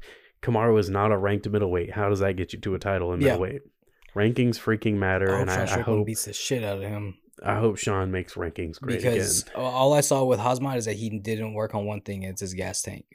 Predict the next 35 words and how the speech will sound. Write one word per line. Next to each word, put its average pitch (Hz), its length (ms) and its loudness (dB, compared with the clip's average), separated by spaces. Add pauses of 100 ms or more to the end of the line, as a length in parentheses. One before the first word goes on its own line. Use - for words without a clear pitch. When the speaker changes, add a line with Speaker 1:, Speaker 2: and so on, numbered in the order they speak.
Speaker 2:
Because, 101 460 -4 (400)
yeah, 117 220 2
he 117 140 -2
got 120 160 2
him 117 120 0
down 113 160 -2
in 110 60 -4
the 101 40 -4
third 104 240 -2
round, 101 240 -4
but 98 80 -8
he 117 140 -4
didn't 117 140 -4
do 101 140 -4
anything 101 400 -8
with 95 160 -8
it. 92 60 -12
There 101 100 -6
was 104 120 -4
no 104 140 -8
damage 98 500 -8
there. 90 160 -8
When 90 100 -10
they 101 100 -6
got 110 140 -4
on 117 80 -4
the 110 120 -4
feet, 127 360 -8
it 104 60 -8
was 98 120 -6
Kamaru's 101 600 -6
fight 101 240 -8
the - 80 -14
whole 98 180 -8
fight. - 360 -12